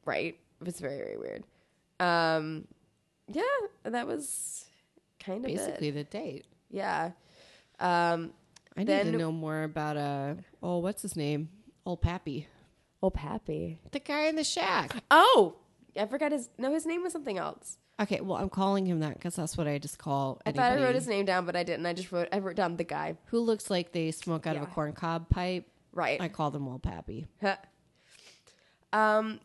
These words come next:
Speaker 1: yeah, so then we, we go on to the, like, the cocktail party for this week.
Speaker 2: Yes.
Speaker 1: I loved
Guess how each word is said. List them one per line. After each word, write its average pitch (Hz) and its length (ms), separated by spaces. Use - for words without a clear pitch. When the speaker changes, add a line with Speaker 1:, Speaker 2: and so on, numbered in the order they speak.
Speaker 1:
yeah, 285 300
so 359 180
then 294 220
we, 285 480
we 247 120
go 247 160
on 240 240
to 247 380
the, 214 320
like, 190 200
the 175 320
cocktail 220 340
party 175 520
for 269 140
this 180 240
week. 170 480
Speaker 2:
Yes. - 460
Speaker 1:
I 208 300
loved 185 640